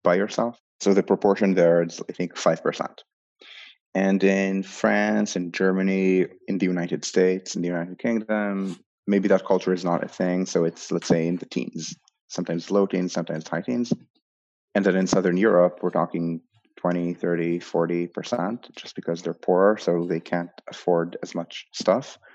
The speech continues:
So there's more household infection. But if you compare this with, for example, their ability to vaccinate, there's no obvious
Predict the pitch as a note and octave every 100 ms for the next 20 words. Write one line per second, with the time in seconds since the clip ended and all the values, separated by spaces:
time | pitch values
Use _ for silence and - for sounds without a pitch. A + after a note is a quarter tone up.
0 | - _ - F2+ F2+ F2+ F2 - F2+ E2
1 | D2+ - - - - _ _ _ _ _
2 | _ - F#2 F#2+ G2 G#2+ G#2 G2 F#2 -
3 | - _ _ _ - F#2 C#3 B2+ F#2 -
4 | F2+ - F2+ F2 E2+ E2+ F2+ E2+ E2 F2
5 | F2 F2 F2 F2 F#2 - G2 F2 - F#2
6 | F#2 F2+ G#2+ - G2 G2 G2 F#2 - -